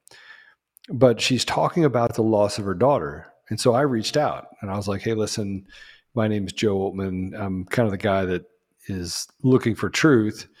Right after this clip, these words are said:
And I came down on the side of, you know, trying to break up the cabal in, in Ukraine." She responded within a couple minutes.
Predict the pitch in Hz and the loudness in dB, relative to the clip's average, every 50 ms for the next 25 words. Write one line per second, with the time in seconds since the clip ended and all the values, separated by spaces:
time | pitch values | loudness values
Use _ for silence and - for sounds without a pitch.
0 | - - - - - - - _ _ _ - 135 113 107 101 98 95 98 95 - | -20 -20 -20 -20 -20 -20 -20 _ _ _ -6 -4 -2 0 0 0 0 0 -2 -2
1 | - - 131 123 113 113 113 113 107 104 95 90 - - 123 110 110 107 101 98 | 2 2 2 4 4 2 2 2 2 0 0 -2 2 2 2 2 2 0 0 0
2 | 95 90 82 - - - _ _ _ _ - 113 107 98 95 90 - - 127 113 | -2 -2 -6 -10 -16 -20 _ _ _ _ -4 -2 -2 -2 -2 -2 2 2 2 2
3 | 101 92 98 98 92 98 98 113 107 107 101 - 113 95 - 117 - - 104 95 | 2 0 -2 -4 -4 -2 0 2 2 2 2 0 -2 -2 -2 -6 -4 -2 -2 0
4 | 104 101 101 98 95 92 - - 95 92 92 90 90 92 - _ _ _ _ _ | 0 0 0 0 -2 -4 -4 -6 -6 -6 -6 -6 -8 -8 -12 _ _ _ _ _
5 | _ _ _ _ _ _ _ _ _ _ _ _ - 107 101 95 95 95 - - | _ _ _ _ _ _ _ _ _ _ _ _ -8 -6 -4 -4 -4 -4 0 4
6 | 156 175 156 107 80 80 - - - _ _ _ _ _ _ _ _ _ _ _ | 4 4 4 4 -2 -6 -12 -18 -20 _ _ _ _ _ _ _ _ _ _ _
7 | _ _ _ _ - - - - - 135 131 117 - - 156 165 170 151 120 117 | _ _ _ _ -8 -8 -6 -2 -2 0 0 0 2 4 4 4 4 4 2 2
8 | 131 117 101 - 139 117 113 107 104 117 110 85 71 - - - - - | 2 0 0 0 -2 -2 -2 -2 -2 -2 -4 -4 -6 -10 -14 -14 -14 -16